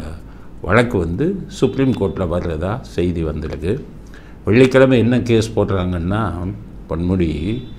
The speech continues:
அவரை சரண்டர் பண்ண சொல்லியிருக்காங்க அந்த மாவட்ட நீதிமன்றத்துல,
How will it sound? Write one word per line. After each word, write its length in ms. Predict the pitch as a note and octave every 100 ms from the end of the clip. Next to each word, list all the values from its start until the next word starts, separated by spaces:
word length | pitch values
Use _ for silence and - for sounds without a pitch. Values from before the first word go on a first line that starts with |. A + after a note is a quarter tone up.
| - - - -
அவரை 340 | G#2+ A2+ A2+ A#2
சரண்டர் 340 | B2 C#3+ C3+
பண்ண 180 | A#2+ A2
சொல்லியிருக்காங்க 840 | G2 F2 E2+ E2 E2 D#2+ D#2+ - - - - - - - - - - -
அந்த 580 | - F2+ F2 F2 E2+ E2+
மாவட்ட 440 | F2 A2+ C3 G#2+
நீதிமன்றத்துல, 880 | G#2+ F#2 G#2 F2+ E2 E2 - E2+ F2